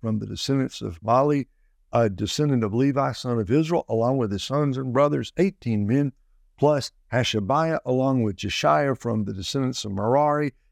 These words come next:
and his brothers and their sons, twenty men. There were also two hundred twenty of the temple servants who had been appointed by David,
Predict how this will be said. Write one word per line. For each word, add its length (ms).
and 80
his 180
brothers 440
and 140
their 160
sons, 360
twenty 240
men. 280
There 140
were 200
also 380
two 240
hundred 260
twenty 240
of 60
the 80
temple 340
servants 460
who 80
had 120
been 180
appointed 480
by 140
David, 440